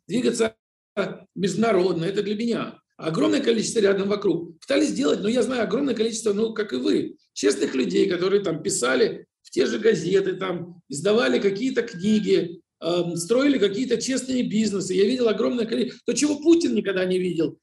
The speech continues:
и не уважал, малые и средние бизнесы. Он же этого не знает. Он сколько лет в Кремле и до Кремля? Он же видел только разборки девяностых, судя по тому, что мы видим.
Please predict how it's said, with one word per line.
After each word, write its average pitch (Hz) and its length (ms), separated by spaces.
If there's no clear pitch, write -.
и 196 80
не 214 100
уважал, 233 760
малые 240 400
и - 20
средние 277 460
бизнесы. 226 680
Он 220 100
же 254 80
этого 262 180
не 269 120
знает. 254 560
Он 185 80
сколько 262 300
лет 208 180
в 202 40
Кремле 226 540
и - 320
до 214 160
Кремля? 185 400
Он 165 120
же 226 80
видел 262 240
только 240 400
разборки 208 480
девяностых, 254 640
судя 185 380
по 175 100
тому, 190 240
что - 180
мы 175 140
видим. 185 360